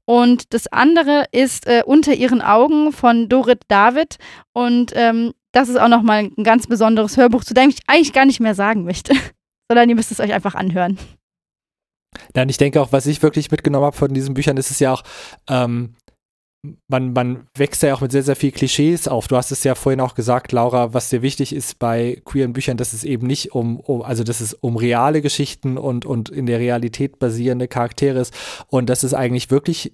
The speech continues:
Speaker 2: das Beste ist, was man machen kann, äh, diesen Menschen halt zuzuhören, um halt wirklich zu hören, wie es ist und nicht nur, wie man irgendwie erzogen wurde oder was man so irgendwie mitkriegt durch die Medien, weil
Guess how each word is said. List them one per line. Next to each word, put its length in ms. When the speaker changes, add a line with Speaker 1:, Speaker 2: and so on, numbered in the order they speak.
Speaker 2:
das 180
Beste 360
ist, 160
was 160
man 120
machen 240
kann, 340
äh, 240
diesen 300
Menschen 260
halt 140
zuzuhören, 520
um 160
halt 200
wirklich 280
zu 120
hören, 200
wie 80
es 120
ist 260
und 100
nicht 220
nur, 180
wie 100
man 180
irgendwie 460
erzogen 420
wurde 260
oder 200
was 220
man 140
so 260
irgendwie 360
mitkriegt 460
durch 160
die 80
Medien, 400
weil 160